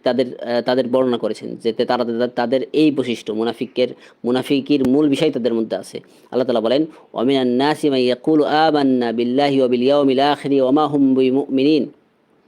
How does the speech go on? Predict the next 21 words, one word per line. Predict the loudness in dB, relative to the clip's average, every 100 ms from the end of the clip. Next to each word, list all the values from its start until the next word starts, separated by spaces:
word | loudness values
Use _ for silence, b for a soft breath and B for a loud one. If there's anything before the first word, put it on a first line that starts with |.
| _ _ _ _ -8
মানুষের | -2 0 2 2 0
মধ্যে | 0 -2
কিছু | -2 -2 0 2 2 2 b b b b _
লোক | 0 2 2
আছে | -4 -8 -16 b b -16
যারা | -4 0 2
বলে | 2 2
যে, | 2 2 0
"আমরা | -2 -2 0 2 2 2 0 -6 _
আল্লাহর | -2 0 2 0
প্রতি | -2 0 0
ঈমান | 0 0
এনেছি, | -2 -2 -4 -4
আখিরাতের | -6 -2 0 0 -2
প্রতি | -4 -4 -2
ঈমান | -2 -2
এনেছি," | -2 -2 -4 -6 -6 -8
অথচ | -4 -2 0
তারা | 0 2
মুমিন | 2 2 2
নয়। | 0